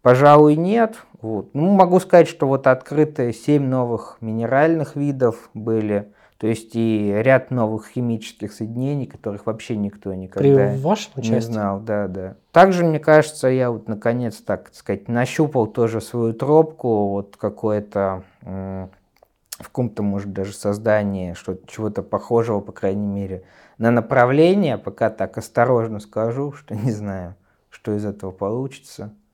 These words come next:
Speaker 1: Ну, на-, буду пробовать.
Speaker 2: Направление, э, в котором вы сможете там докторскую
Speaker 1: Да.
Speaker 2: защитить в том числе?
Speaker 1: Ну, на-, в том числе, да.
Speaker 2: Вы сказали про ваших, э, наставников, да? Их можно
Speaker 1: Да,
Speaker 2: же
Speaker 1: да,
Speaker 2: назвать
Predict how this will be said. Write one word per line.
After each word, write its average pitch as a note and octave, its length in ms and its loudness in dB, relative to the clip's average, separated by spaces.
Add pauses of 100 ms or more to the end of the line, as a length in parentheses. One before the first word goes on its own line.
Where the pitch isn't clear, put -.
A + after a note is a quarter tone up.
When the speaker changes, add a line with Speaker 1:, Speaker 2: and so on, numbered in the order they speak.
(520)
Speaker 1:
Ну, F#3+ 320 0
на-, D3 240 2
буду D3 300 0
пробовать. C#3 600 -4 (160)
Speaker 2:
Направление, C#3+ 640 4 (140)
э, B2+ 500 0
в - 60 -20
котором D3+ 360 0
вы B2+ 60 2
сможете C3 400 -4
там A#2+ 160 -6
докторскую A#2+ 440 -4
Speaker 1:
Да. B2+ 60 0
Speaker 2:
защитить G2 340 -4
в - 20 -20
том F2 100 -12
числе? - 240 -14
Speaker 1:
Ну, G3 480 0
на-, D3 200 -2
в D3 140 -16
том E3 200 0
числе, C#3 400 -4
да. A2+ 380 -2 (160)
Speaker 2:
Вы B2 120 -10
сказали C3 380 0
про C3 240 -2
ваших, - 560 -4
э, B2+ 460 -6
наставников, B2+ 580 -4
да? B2 80 0
Их D3 140 -6
можно D3 180 2
Speaker 1:
Да, C3 60 2
Speaker 2:
же A2+ 320 -2
Speaker 1:
да, C#3 300 0
Speaker 2:
назвать A2+ 100 -8